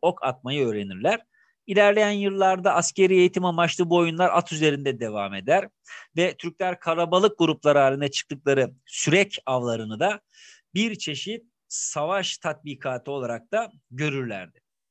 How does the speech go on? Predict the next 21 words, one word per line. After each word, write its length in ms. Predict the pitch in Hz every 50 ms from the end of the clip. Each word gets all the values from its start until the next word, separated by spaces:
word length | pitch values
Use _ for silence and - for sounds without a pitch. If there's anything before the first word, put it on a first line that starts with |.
| _ _ _ _ _ _ _ _ -
Türk 240 | - 247 294 - 269
ordusunun 440 | 247 226 208 190 175 - 180 175
savaş 400 | 165 - - 180 185 208 214 -
taktikleri 600 | - - 196 185 - - 185 - - 185 180 180
süratle 640 | 170 - - - 185 214 233 233 233 - 170 165 139
hareket 460 | 127 - 143 156 165 - - 202 185
eden 200 | 170 143 147 151
süvariler 640 | 143 - - 160 156 156 151 156 151 156 175 180
üzerine 320 | 160 139 123 123 117 113 110
kuruluydu. 560 | - - 123 104 98 98 95 90 85 82 - _ _ _ _ _ _ _ _ _ _ _ _
Süvariler 840 | - - - - - - 139 147 147 151 151 156 165 202 226 254
savaş 420 | 226 - - 170 175 196 208 185 202
öncesinde 460 | 196 180 180 175 - - 180 180 170
düşman 400 | 170 165 - 185 185 185 180 170
bölgelerine 500 | 175 170 170 156 165 160 165 165 170 170
yıldırım 720 | 160 151 156 165 165 160 151 165 175 190 208 202 185 160 147
ve 60 | 165
yıpratma 540 | 160 151 143 - - 165 156 - - 185 180
amaçlı 340 | 160 143 139 127 - 147 131
akınlar 360 | 123 - 135 127 120 117 110
yapar. 460 | 107 107 107 - 156 180 226 - -